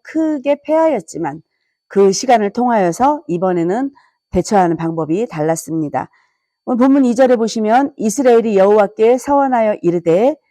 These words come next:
주께서 만일 이 백성을 내 손에 넘기시면 내가 그들의 성읍을 다 멸하리이다.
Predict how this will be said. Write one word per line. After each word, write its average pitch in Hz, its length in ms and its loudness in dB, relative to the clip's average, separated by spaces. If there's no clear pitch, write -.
주께서 269 460 -2
만일 185 580 0
이 175 100 -2
백성을 185 460 -4
내 170 160 0
손에 185 380 -4
넘기시면 175 880 -2
내가 180 540 2
그들의 190 340 -2
성읍을 254 580 -6
다 196 460 -2
멸하리이다. 175 840 0